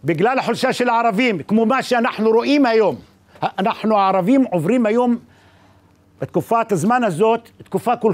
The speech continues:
כך קשה, שפירומן בישראל כאן יכול לשרוף את הכל. ממש הכל. מה לעשות, חברים היהודים כאן, אני אומר לכם, אנחנו רואים את המציאות לא בעיניים ישראליות בלבד. אנחנו לא רק אזרחי המדינה.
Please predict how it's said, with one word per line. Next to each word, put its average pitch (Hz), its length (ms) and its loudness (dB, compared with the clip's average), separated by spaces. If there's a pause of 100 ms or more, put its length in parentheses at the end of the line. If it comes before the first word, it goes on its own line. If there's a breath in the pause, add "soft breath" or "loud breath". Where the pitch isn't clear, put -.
כך - 220 -2
קשה, 185 420 -2 (1080 soft breath)
שפירומן 277 960 0
בישראל 233 560 0
כאן 254 260 0
יכול 240 260 0
לשרוף 220 280 0
את 185 120 -6
הכל. 156 280 -2 (400)
ממש 294 300 0
הכל. 170 300 -2 (760 soft breath)
מה 247 160 0
לעשות, 277 360 -2
חברים 220 420 0
היהודים 214 480 2
כאן, 226 120 -2
אני 208 80 -2
אומר 226 160 0
לכם, 233 360 -2
אנחנו 226 440 0
רואים 233 240 2
את 202 120 -4
המציאות 262 680 -2 (540 soft breath)
לא 302 160 4
בעיניים 247 500 0
ישראליות 202 600 0
בלבד. 165 340 0 (120)
אנחנו 180 320 -4
לא 262 180 2
רק 302 200 -2
אזרחי 208 380 -2
המדינה. 170 400 -2